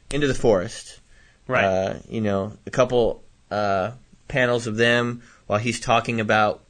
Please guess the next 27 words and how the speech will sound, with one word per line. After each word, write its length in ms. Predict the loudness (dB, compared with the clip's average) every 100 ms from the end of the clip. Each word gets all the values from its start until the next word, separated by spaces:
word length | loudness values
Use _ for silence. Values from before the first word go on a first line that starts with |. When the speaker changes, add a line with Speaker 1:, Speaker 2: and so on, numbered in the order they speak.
| -12
Speaker 1:
you 120 | -6
know, 320 | -4 -2 -4 -8 -20 -20 -20 _ _ _ _ -2
maybe 280 | 0 2 0
he's 140 | 0
talking 280 | 0 0 -2
about 300 | 0 2 2
the 60 | 0
basilisk, 800 | 2 2 0 0 0 -2 -8 -18 _ _ -4
like, 160 | -2
what 180 | 0 0
type 220 | 0 2
of 100 | 4
monster 440 | 4 4 0 0 2
it 100 | 4
is, 420 | 4 4 0 0
like, 180 | 2 2
Speaker 2:
Right. 200 | -2 -4 -14 -20 _ -8
Speaker 1:
uh, 520 | -4 -2 -2 -4 -8 -12 -18 _ _ _
the 80 | -8
history 460 | -4 -4 0 4 4
of 160 | 4
it, 240 | 4 0 -6 _ _ _ -20 _ -4
like, 400 | 0 0 -2 -6
almost 380 | -2 0 -2 0
like 200 | 0 0
a, 300 | 0 0 -2
um, 440 | -6 -6 -8 -12